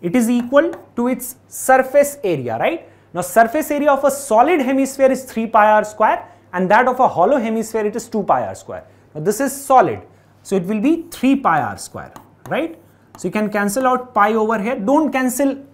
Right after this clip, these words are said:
R, because you'll get two values basically. So this is two R cube, that is equal to nine R square.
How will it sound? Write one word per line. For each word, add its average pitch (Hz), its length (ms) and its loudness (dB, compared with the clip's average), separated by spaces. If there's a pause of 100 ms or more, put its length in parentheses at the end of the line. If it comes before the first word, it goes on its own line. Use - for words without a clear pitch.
R, 156 400 2 (400)
because 202 240 4
you'll 240 140 0
get 262 300 -2
two 269 160 4
values 185 400 4
basically. 185 560 -4 (340)
So - 140 -6
this 196 200 -2
is 233 260 -4 (200)
two 269 340 -2
R 180 300 2 (160)
cube, 160 480 0 (280)
that 165 200 -4
is 180 140 -4
equal 190 300 -2
to 196 120 -4
nine 180 540 -2
R 156 200 -2
square. 135 520 -4